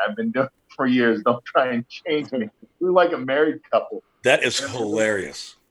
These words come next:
Speaker 1: I'll never forget one time he, uh, he had to run into a store,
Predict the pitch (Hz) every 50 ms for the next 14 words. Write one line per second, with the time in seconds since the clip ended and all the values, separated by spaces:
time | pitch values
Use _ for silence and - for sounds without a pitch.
0 | _ _ 123 131 143 147 151 165 160 143 127 143 143 139 147 139 117 131 131 139
1 | 135 123 - 135 131 123 120 117 113 - _ _ _ _ _ 113 123 123 120 110
2 | 104 98 92 85 - - _ _ _ _ _ _ _ _ _ _ 123 139 135 123
3 | 131 147 151 131 127 123 131 135 135 135 135 - - 127 117 107 104 - - _
4 | 127 127 127 113 101 95 -